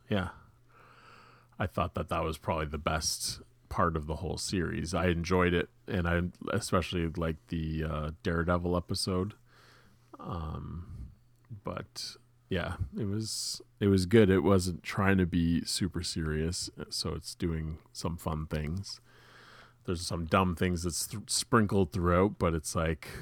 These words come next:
you know what? It's not, like, a show ruining thing, and I know a lot of people are complaining about it, and it's like, you guys need to just loosen your, <laughs> your belt. <laughs> Like,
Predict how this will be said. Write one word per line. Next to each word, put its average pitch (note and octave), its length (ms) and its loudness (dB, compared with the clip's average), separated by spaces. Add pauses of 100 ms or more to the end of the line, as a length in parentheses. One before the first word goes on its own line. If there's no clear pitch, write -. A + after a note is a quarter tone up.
(640)
you A2 180 -2
know F2+ 140 2
what? F2 160 4
It's - 200 -2
not, F2+ 260 2
like, D#2+ 200 -2
a D#2 80 0
show - 340 2
ruining E2+ 560 0
thing, G2+ 580 -2
and E2+ 160 -4
I D#2 60 -2
know D#2+ 140 0
a D#2 40 0
lot D#2 240 0
of D#2 60 -2
people - 280 -6
are D#2 80 -4
complaining E2 580 -6
about E2+ 180 0
it, E2+ 80 -2
and D#2 120 -4
it's - 140 -12
like, D2+ 300 -8 (1400)
you F#2 100 -6
guys F2 240 4
need E2+ 260 0
to E2+ 140 -6
just - 540 -8 (400)
loosen G2 920 0 (680)
your, E2 600 -2 (480)
<laughs> - 1700 -2
your F#2 140 2
belt. E2 500 -2
<laughs> - 420 2
Like, - 220 2